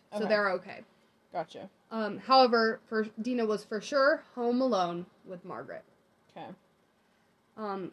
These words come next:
Speaker 1: it was then, when she was alone with this, like,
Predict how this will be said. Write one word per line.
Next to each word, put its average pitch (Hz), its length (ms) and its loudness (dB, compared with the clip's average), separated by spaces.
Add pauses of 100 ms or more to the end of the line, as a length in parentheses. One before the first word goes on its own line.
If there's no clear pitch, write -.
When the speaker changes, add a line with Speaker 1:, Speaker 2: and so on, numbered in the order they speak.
(180)
Speaker 1:
it 233 80 -2
was 233 260 4
then, 214 520 0
when 214 160 4
she 220 120 -6
was 214 140 0
alone 196 540 -2
with 196 140 -4 (360)
this, 208 240 -10 (180)
like, 185 160 -10